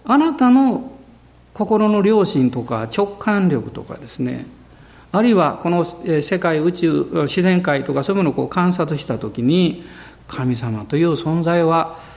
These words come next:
確かにいるかもしれないなと少なくとも思うんですね。あの、そういう思いというのを人間は持っていても、まあ、年齢とともにそれをこ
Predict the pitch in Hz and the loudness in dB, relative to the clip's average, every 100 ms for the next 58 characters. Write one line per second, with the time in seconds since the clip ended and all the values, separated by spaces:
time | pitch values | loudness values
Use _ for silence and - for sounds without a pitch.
0 | - - - - - 131 131 175 240 226 | -20 -20 -14 -14 -10 -6 -4 -2 -2 -2
1 | 185 190 202 185 175 208 214 180 - 220 | 0 0 0 0 0 0 0 -2 0 0
2 | 202 165 123 139 185 165 95 92 117 139 | 2 -2 -2 2 2 2 -2 -8 -10 -10
3 | 180 - - - - - - - - - | -12 -16 -20 -20 -20 -20 -20 -20 -20 -20
4 | - - 165 147 143 139 135 131 139 180 | -20 -8 -2 2 2 2 0 -2 -6 -10
5 | - - - - - - - - - - | -18 -20 -20 -20 -20 -20 -20 -20 -20 -20
6 | - - 320 349 339 339 330 320 208 - | -14 -2 4 6 6 4 2 2 2 0
7 | 156 156 135 117 190 233 262 254 143 139 | 0 2 2 2 4 4 4 4 2 0
8 | 165 190 147 120 175 165 - - - 180 | 0 0 0 2 2 2 -2 -12 -6 -2
9 | 147 220 269 269 262 247 240 247 247 233 | 2 4 4 2 2 -2 2 4 6 4
10 | 220 233 220 214 190 202 185 180 - | 2 0 2 2 0 0 0 0 -4